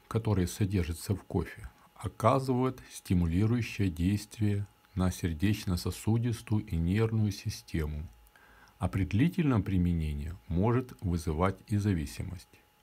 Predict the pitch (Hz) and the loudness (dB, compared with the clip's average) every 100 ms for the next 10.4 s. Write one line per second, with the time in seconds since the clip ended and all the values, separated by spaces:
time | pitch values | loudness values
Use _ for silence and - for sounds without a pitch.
0 | _ _ - - - _ _ _ - 98 | _ _ -20 -20 -20 _ _ _ -2 0
1 | - - 87 - 101 95 90 90 98 101 | 2 0 0 2 2 2 2 2 2 2
2 | 117 117 101 90 78 73 - 82 78 87 | 2 2 2 2 2 -2 -2 -2 2 0
3 | 82 - 80 80 80 87 110 147 151 135 | 0 -4 -2 -2 0 2 4 2 -2 -4
4 | - - - 76 80 - 98 135 - 95 | -10 -8 -4 -2 -2 0 0 0 -2 -2
5 | 78 78 80 95 90 92 87 82 73 71 | 0 0 0 0 0 0 0 0 -2 -6
6 | 82 87 _ _ _ _ _ _ _ - | -8 -12 _ _ _ _ _ _ _ -20
7 | - - 87 - 131 151 - - 87 73 | -6 -2 0 2 4 2 0 -2 0 2
8 | 90 - 123 135 139 120 - 123 110 - | -2 0 2 2 0 -2 -6 -6 -8 -16
9 | _ _ 82 85 90 92 92 85 - 120 | _ _ 2 4 4 0 0 -2 0 0
10 | 139 135 127 | 0 0 -2